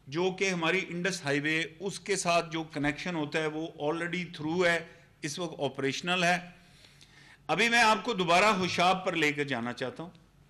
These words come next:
होशाब से अवरान, अवरान से खुजदार। होशाब अवरान पे इस वक्त काम जारी है, कॉन्ट्रैक्टर मोबिलाइज्ड है, कंस्ट्रक्शन का काम शुरू है।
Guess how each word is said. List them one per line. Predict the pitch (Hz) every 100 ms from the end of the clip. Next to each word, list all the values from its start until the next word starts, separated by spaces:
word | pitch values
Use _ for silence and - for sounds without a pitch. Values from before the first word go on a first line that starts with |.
| _ - _ _ _ _ _ _
होशाब | 160 175 190 185 214 220 -
से | 180 202 190 202 -
अवरान, | 143 160 180 196 202 202 -
अवरान | 147 160 170 165 160
से | 143 151
खुजदार। | 139 123 117 107 104 92 - _ _ - _ _ _ -
होशाब | 139 175 175 214 208
अवरान | 160 185 185 185
पे | 185 190 185
इस | 175 170 180
वक्त | 180 - 165
काम | 160 165
जारी | 143 131 127 143
है, | 147 151
कॉन्ट्रैक्टर | 147 143 139 143 143 156
मोबिलाइज्ड | 135 131 135 143 143 139 135
है, | 156
कंस्ट्रक्शन | 156 147 139 165 - 175 160
का | 156
काम | 147 143 143
शुरू | 139 156 135 101
है। | 98